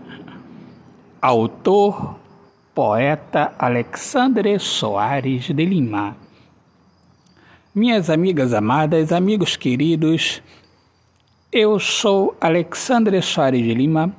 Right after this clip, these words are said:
poeta que fala sobre a importância de viver na luz do amor. Uma excelente semana abençoada para todos.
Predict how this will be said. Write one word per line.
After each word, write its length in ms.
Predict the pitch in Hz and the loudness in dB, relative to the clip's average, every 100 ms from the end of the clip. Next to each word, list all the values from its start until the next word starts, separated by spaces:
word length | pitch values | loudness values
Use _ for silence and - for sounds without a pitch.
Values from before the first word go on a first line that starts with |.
| - - _ | -16 -20 _
poeta 320 | 214 226 220 | 0 2 0
que 140 | 185 160 | -4 -6
fala 560 | - 196 180 160 147 - _ _ | -2 0 2 2 0 -8 _ _
sobre 500 | - - 190 165 151 | -10 -2 0 0 -2
a 100 | - | 0
importância 1040 | 180 170 - 147 - 311 247 - - 220 196 | 0 0 -2 -4 -2 0 0 -2 -2 0 2
de 120 | 147 | 0
viver 460 | 139 135 131 165 151 | 0 0 2 2 2
na 140 | 139 | 2
luz 160 | 143 180 | 2 2
do 80 | 180 | 2
amor. 380 | 175 120 110 | 2 2 2
Uma 180 | 110 156 | 2 0
excelente 440 | 185 - 202 220 - | 0 -2 0 0 -2
semana 380 | 165 156 170 | -2 0 0
abençoada 640 | 147 143 131 - 135 127 127 | 0 -2 -4 -2 0 0 -4
para 240 | 151 104 | -4 -6
todos. 680 | - 160 190 196 202 - | -2 0 2 0 0 -4